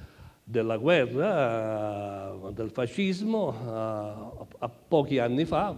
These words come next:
forse venti anni fa. E poi c'è quest'epoca qui, dove questa è un'epoca difficile, dove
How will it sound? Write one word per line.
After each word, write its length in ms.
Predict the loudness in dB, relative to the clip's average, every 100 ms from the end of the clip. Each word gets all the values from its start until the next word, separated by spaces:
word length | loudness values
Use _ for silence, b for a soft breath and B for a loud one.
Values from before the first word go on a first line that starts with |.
| 0
forse 320 | 2 -2 -2
venti 260 | -2 0 0
anni 220 | 0 0
fa. 220 | 0 0 -2 -12 B B B B B B _ _ _ _ _
E 160 | -6 0
poi 220 | 4 6
c'è 140 | 6
quest'epoca 640 | 4 2 4 4 4 2 2
qui, 500 | 4 4 4 -2 -14 -14
dove 800 | -2 4 6 8 6 2 -4 -10 2
questa 340 | 2 4 4
è 20 |
un'epoca 640 | 4 4 2 4 4 2 -2
difficile, 880 | -2 -2 0 0 0 -2 -8 -8 -10 -16 -20 -6
dove 720 | 4 6 6 4 2 B